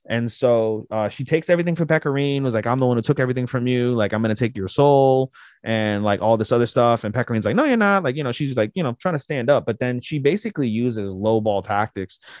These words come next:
to kinda, like, discourage Pecorine, saying, like, "Listen, like, your biggest fear is to be left alone and to be forgotten. I, that happened before when I took everything from you,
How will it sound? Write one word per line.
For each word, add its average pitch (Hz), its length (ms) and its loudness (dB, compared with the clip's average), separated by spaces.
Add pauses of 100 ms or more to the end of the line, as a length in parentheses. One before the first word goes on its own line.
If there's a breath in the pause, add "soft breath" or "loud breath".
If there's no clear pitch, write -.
to 123 120 2
kinda, 120 300 2
like, 107 160 4
discourage 113 560 0
Pecorine, 104 520 -6
saying, 101 280 -4
like, 98 160 -4
"Listen, 110 240 -2
like, 101 140 -4
your 107 100 -2
biggest 110 320 -4
fear 107 200 -4
is 104 100 -8
to 98 80 -16
be 101 120 -4
left 101 240 -4
alone 120 400 0
and 107 100 -4
to 104 60 -8
be 98 100 -6
forgotten. 113 720 -4 (340 loud breath)
I, 101 140 2
that 107 280 -4
happened 110 340 0
before 117 340 2
when 107 100 0
I 104 60 -2
took 120 180 -4
everything 104 280 -4
from 127 240 0
you, 117 300 -2